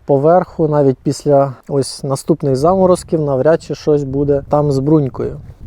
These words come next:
Ось інший абрикос. Ось це все повинно бути плодовими прутиками. Там де-не-де якісь бруньки попрокидались.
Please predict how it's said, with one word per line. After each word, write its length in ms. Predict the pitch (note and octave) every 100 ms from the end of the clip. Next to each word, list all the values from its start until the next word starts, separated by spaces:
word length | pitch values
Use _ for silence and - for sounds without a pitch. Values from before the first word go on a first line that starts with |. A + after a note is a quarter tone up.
| -
Ось 340 | - C#3+ -
інший 360 | F#3 E3+ D3+ D3
абрикос. 760 | C3+ C3+ C#3+ - G#3 G#3+ - - _ _ _
Ось 160 | C#3+ C#3+
це 220 | - D3+
все 200 | - C#3+
повинно 440 | - C#3+ D3 C#3
бути 280 | C3 C#3 -
плодовими 600 | B2 C3+ C#3 C#3+ C#3+ C3+
прутиками. 640 | B2 G#3+ G#3+ G#3 F#3 E3+ D3+
Там 260 | - C#3+ C3+
де-не-де 640 | E3+ A#3 A3+ F3+ D3+ F3
якісь 260 | C#3+ - C3+
бруньки 400 | C#3 C#3 - C#3+
попрокидались. 960 | - - C#3+ - B2 A#2 A2 A2+ -